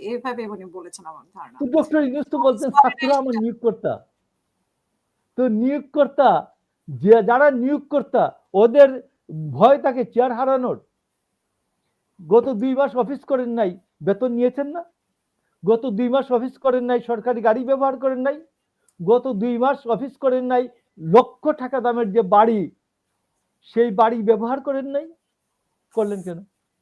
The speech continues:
Speaker 2: আসতেন, জনগণকে এসে বলতেন যে, "আমরা যাকে নিয়োগ দিয়েছিলাম,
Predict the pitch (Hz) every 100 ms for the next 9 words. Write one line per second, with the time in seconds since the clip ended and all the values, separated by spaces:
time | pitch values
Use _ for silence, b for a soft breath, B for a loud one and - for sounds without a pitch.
0 | _ _ - - 220 220 _ - 269 277
1 | _ _ - 196 247 254 254 240 269 254
2 | 220 254 214 220 220 254 254 _ _ 151
3 | 165 180 190 208 240 220 - _ _ 175
4 | 151 220 220 233 208 226 185 214 220 220
5 | 220 196